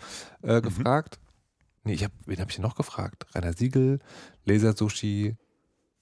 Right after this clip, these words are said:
Speaker 1: Das war so eine ganze Meute. Und die wollten
Speaker 2: Mhm.
Speaker 1: auch alle nicht. Die hatten alle Angst. Die hatten Angst
Speaker 2: Wirklich?
Speaker 1: vor Subterfuge. Ja, ja, ich glaube schon.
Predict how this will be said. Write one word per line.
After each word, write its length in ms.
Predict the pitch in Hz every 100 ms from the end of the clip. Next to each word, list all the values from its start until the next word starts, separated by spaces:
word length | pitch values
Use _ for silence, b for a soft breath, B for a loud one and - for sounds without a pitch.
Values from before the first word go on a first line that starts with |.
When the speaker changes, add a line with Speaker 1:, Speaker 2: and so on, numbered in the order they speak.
| _ _ _ _
Speaker 1:
Das 200 | - 87
war 140 | 104 107
so 80 | 107
eine 120 | 98
ganze 280 | 117 131 107
Meute. 340 | 110 123 -
Und 140 | 95 98
die 60 |
wollten 180 | 120 98
Speaker 2:
Mhm. 60 | 90
Speaker 1:
auch 160 | -
alle 120 | 85 87
nicht. 200 | 87 -
Die 60 |
hatten 100 | 135
alle 220 | 131 -
Angst. 400 | 127 127 - -
Die 40 | 117
hatten 160 | - -
Angst 280 | 139 170 -
Speaker 2:
Wirklich? 140 | 139
Speaker 1:
vor 80 | 151
Subterfuge. 340 | - 110 - 113
Ja, 100 | 135
ja, 180 | 127
ich 100 | 107
glaube 200 | - 110
schon. 260 | 104 107